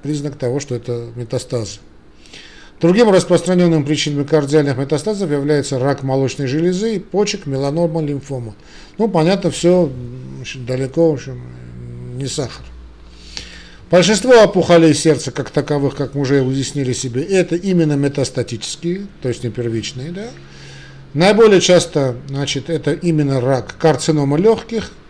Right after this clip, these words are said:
э, ну, так как распространено курение, рак молочной железы, меланома, саркома мягких тканей, рак почки.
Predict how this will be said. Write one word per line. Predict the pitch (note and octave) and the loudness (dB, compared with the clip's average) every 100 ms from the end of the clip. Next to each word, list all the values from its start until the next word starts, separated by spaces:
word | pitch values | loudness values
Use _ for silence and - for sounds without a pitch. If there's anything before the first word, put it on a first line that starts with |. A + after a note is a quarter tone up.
| - - F#3 | -20 -20 -12
э, | E3+ D#3 D3 C3+ C3+ C3 C3+ C3 C3+ C3+ C3 C3+ C3+ | -8 -4 -2 -2 -2 -4 -6 -6 -8 -8 -8 -8 -8
ну, | C3+ G3+ F3+ | -6 -6 -4
так | C#3+ | -4
как | C3+ - | -6 -6
распространено | C3+ - C#3 C#3 C#3 C#3 B2+ | -6 -4 -6 -4 -4 -2 -4
курение, | C3+ C3+ B2 A#2 D#3+ A3+ - - - - - | -4 -2 -2 -4 -8 -10 -20 -20 -20 -20 -10
рак | C#3 F#3+ F#3 | 0 0 4
молочной | E3 D#3+ D3+ C#3+ | 6 6 6 2
железы, | B2 B2+ B2+ B2+ F3+ A3+ | 0 0 0 0 0 2
меланома, | F#3 D3+ D#3 D#3 G3 A3 | 2 4 4 4 2 0
саркома | G3+ D#3+ C#3+ D3+ G3+ G#3 | -2 0 -2 -2 -2 0
мягких | G3+ F#3 F#3 E3+ | -2 -2 -4 -8
тканей, | - F#3 E3+ | -4 -2 -2
рак | C3 D#3+ E3 | -2 -4 -6
почки. | G#2+ G#2 - - | -16 -16 -18 -20